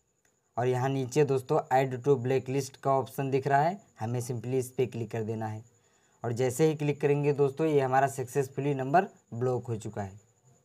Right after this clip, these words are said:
अब दोस्तों, अगर आप किसी नंबर को अनब्लॉक करना चाहते हैं तो फिर से हमें simply अपने डायलर पे क्लिक कर देना है।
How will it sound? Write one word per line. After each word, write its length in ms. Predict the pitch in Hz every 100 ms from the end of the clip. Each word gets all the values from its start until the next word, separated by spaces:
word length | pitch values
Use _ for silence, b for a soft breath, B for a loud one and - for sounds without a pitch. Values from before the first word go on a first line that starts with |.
| _ _ _ _ _ -
अब 200 | 123 123
दोस्तों, 400 | 135 135 - 151
अगर 300 | 147 135 147
आप 240 | 143 143 -
किसी 280 | 135 - 147
नंबर 280 | 143 135
को 140 | 139 147
अनब्लॉक 460 | 135 127 131 143
करना 260 | 143 143 147
चाहते 360 | 147 147 147 160
हैं 180 | 180 202 b b
तो 80 | 131
फिर 180 | 139 123
से 180 | 156 147
हमें 240 | 143 160
simply 400 | 151 135 139 160
अपने 260 | 147 151 151
डायलर 300 | 135 131 135
पे 140 | 139
क्लिक 260 | 117 120 120
कर 140 | 117
देना 240 | 107 113 110
है। 160 | 104